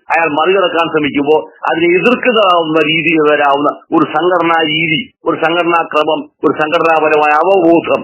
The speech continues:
ഈ പാർട്ടിക്കകത്ത് പുത്തനായി രൂപം കൊണ്ടുവരണം. അവിടെയാണ് കമ്മ്യൂണിസ്റ്റ് പാർട്ടി എന്താവുന്നത് ഒരു പുതിയ റിഫൈൻഡ് ആയിരിക്കുന്ന ഒരു അവസ്ഥയിലേക്ക്, അപ്പ-, ആ, അത്തരം ഒരു അവസ്ഥയിലേക്ക് അത് മാറുന്നത് എന്നുള്ളത്. ആ മാറ്റമാണ് വാസ്തവത്തിൽ ആർക്കാവശ്യം?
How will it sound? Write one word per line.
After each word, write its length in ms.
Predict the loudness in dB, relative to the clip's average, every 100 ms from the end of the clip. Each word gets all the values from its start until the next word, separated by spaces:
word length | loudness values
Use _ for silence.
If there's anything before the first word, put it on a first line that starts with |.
| -8 _ -6
ഈ 60 | -2
പാർട്ടിക്കകത്ത് 460 | -2 -2 0 0 0 -4
പുത്തനായി 380 | -2 0 0 0
രൂപം 180 | 0 0
കൊണ്ടുവരണം. 400 | 0 0 0 -2 -8 _ -2
അവിടെയാണ് 540 | 0 2 2 0 -2 -4 -10 _ -4
കമ്മ്യൂണിസ്റ്റ് 380 | 2 2 2 -2
പാർട്ടി 200 | 0 0
എന്താവുന്നത് 600 | 0 2 2 2 2 0 -2 -4
ഒരു 100 | -2 0
പുതിയ 180 | 0 2 2
റിഫൈൻഡ് 480 | 2 0 -2 0 0
ആയിരിക്കുന്ന 360 | 0 -2 0 0
ഒരു 100 | 2
അവസ്ഥയിലേക്ക്, 560 | 0 0 -2 -2 -2 -4 -6 _ _ _ -8 -4 -4
അപ്പ-, 200 | -4 -4 -2 0 0
ആ, 40 | 0 0 0
അത്തരം 280 | -2 -2 0
ഒരു 100 | 0 0
അവസ്ഥയിലേക്ക് 560 | 0 0 0 0 -2 -4 -4
അത് 100 | -2 0 0
മാറുന്നത് 440 | 0 0 0 0 0
എന്നുള്ളത്. 320 | -2 -4 -6 -10 _ -2
ആ 40 | -2 0
മാറ്റമാണ് 580 | -2 -2 -2 0 0 2 0
വാസ്തവത്തിൽ 380 | 0 0 0 0
ആർക്കാവശ്യം? 680 | -2 -2 0 0 0 -2